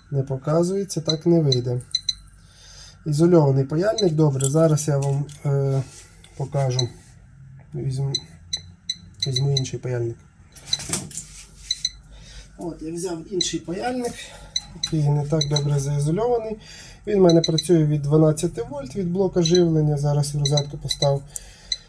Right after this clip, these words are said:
Ставимо плівочки нижню і верхню. От дивіться, вони так собою темніють,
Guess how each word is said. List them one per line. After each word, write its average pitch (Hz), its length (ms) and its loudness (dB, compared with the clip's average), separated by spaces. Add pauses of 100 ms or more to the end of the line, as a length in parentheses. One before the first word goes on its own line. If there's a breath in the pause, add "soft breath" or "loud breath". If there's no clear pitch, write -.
(280 loud breath)
Ставимо 170 380 10
плівочки 254 560 -2
нижню 175 560 8 (240 loud breath)
і 165 100 -2
верхню. 185 680 2
От 135 80 0
дивіться, 135 420 -2
вони 139 240 0
так 143 260 0 (240 loud breath)
собою 147 540 -2 (1300 loud breath)
темніють, 247 720 2